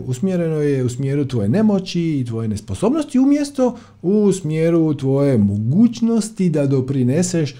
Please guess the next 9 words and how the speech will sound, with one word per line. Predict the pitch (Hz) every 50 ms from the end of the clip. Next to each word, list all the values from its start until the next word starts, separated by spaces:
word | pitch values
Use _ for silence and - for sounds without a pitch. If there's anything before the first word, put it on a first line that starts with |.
| - -
boljitku | 123 113 123 123 156 202 180 - 175
drugih | 160 180 196 180 127 - 135
ljudi. | 147 190 185 175 180 -
Pusti | 269 262 - 196
sad, | - - 151 131 123 110 104
m, | 104 101 101 98 95 95 107 120 - _ _ _ 95 92 92 95
hoće | 101 104 110 107 - 117 104
li | 104 104 101 101
to | - 107 - -